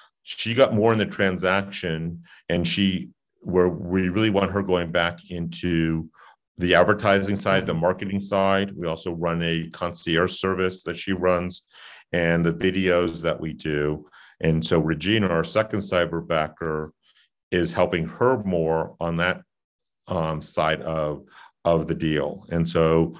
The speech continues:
Speaker 1: all of our marketing pieces, now that they're created,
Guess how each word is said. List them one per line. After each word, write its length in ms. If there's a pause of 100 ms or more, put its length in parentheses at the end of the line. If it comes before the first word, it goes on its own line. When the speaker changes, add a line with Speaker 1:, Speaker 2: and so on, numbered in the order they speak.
(340)
Speaker 1:
all 180
of 80
our 100
marketing 480
pieces, 580
now 200
that 440 (680)
they're 140
created, 640